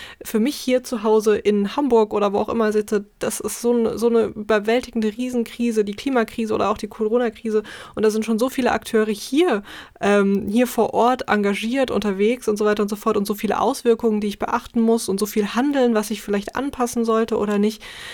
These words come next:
Und für viele dieser Menschen ist es vielleicht auch total schwierig zu sagen, ich hab jetzt noch im Blick, äh, irgendwie, welche, welche Auswirkungen das auf den globalen Süden hat und so, weil das einfach auch Prozesse sind,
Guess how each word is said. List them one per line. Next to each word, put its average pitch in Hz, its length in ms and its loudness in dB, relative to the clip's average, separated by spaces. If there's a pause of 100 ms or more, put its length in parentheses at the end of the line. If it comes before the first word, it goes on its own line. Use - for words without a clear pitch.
(160)
Und 220 160 2
für 226 140 0
viele 311 260 2
dieser 233 220 2
Menschen 226 260 0
ist 220 120 -2
es 202 100 -8
vielleicht 190 240 -4
auch 175 80 -8
total 180 280 -6
schwierig 226 560 0
zu 202 120 0
sagen, 185 360 0
ich - 220 -6
hab 202 140 -4
jetzt 208 200 -2
noch 202 160 0
im 180 120 0
Blick, - 320 -4
äh, 185 240 0
irgendwie, 185 300 0
welche, 190 360 2
welche 185 220 0
Auswirkungen 196 520 0
das 180 140 -2
auf 190 100 -6
den 190 100 0
globalen 175 420 0
Süden 185 360 -2
hat 170 120 -6
und 175 120 -4
so, 170 140 -2
weil 180 120 2
das 185 160 -2
einfach 190 240 -2
auch - 140 -4
Prozesse 240 480 -2
sind, 202 220 2